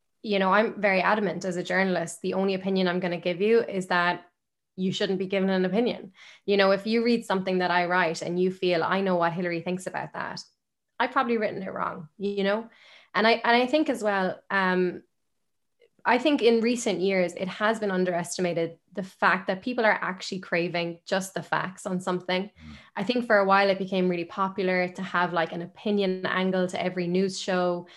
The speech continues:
Speaker 1: It, it, you know, it, it's so connected with ratings and with, and then with money. You have to remember this is a business, right? At the end of the day.
Speaker 2: Yeah,
Speaker 1: And
Speaker 2: yeah.
Speaker 1: so, and I think that's actually to the detriment of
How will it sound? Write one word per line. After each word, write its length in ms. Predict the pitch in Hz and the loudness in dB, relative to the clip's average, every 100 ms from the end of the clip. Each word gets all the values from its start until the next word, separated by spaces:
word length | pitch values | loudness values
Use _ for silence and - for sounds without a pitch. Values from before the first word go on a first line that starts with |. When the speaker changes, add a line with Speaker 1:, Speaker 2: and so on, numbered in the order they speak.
| - _ | -20 _
Speaker 1:
It, 120 | 190 190 | -10 -2
it, 220 | 208 - - | 0 0 0
you 80 | 226 | 2
know, 100 | 208 | 2
it, 180 | 226 - | 2 0
it's 240 | 233 - | -2 -2
so 180 | 247 233 | 4 4
connected 480 | 240 202 190 214 185 | 4 0 0 0 0
with 160 | 170 | 0
ratings 600 | 175 190 190 190 180 175 | 2 0 2 0 0 0
and 160 | 165 165 | -2 -2
with, 120 | 180 - | -4 -2
and 160 | 190 | 0
then 120 | 185 180 | 2 0
with 140 | 185 | 0
money. 300 | 220 214 170 | 2 2 2
You 120 | 185 | 2
have 120 | 202 | 2
to 60 | 202 | 2
remember 220 | 208 202 | 2 4
this 180 | 165 170 | 2 -2
is 60 | 180 | -6
a 40 | |
business, 500 | 156 208 185 - - | -2 -2 -2 -6 -6
right? 180 | 156 180 | -4 -4
At 100 | 185 | -4
the 100 | 180 | -2
end 160 | 175 175 | -2 -2
of 60 | |
the 60 | 160 | 0
day. 220 | 202 165 | 0 4
Speaker 2:
Yeah, 220 | 92 92 - - - | 4 4 2 -10 -2
Speaker 1:
And 100 | 87 | 4
Speaker 2:
yeah. 80 | 87 | 6
Speaker 1:
so, 340 | - 196 190 185 - - - | 6 6 4 2 -6 -20 -2
and 160 | 214 208 | 2 4
I 80 | |
think 260 | 202 233 226 | 4 2 4
that's 200 | 208 202 | 2 2
actually 260 | 214 - 208 | -2 -4 -4
to 100 | 185 | -4
the 100 | 185 | 0
detriment 580 | 196 185 - 190 170 - | 0 0 0 -2 -2 -6
of 220 | 175 175 | -10 -10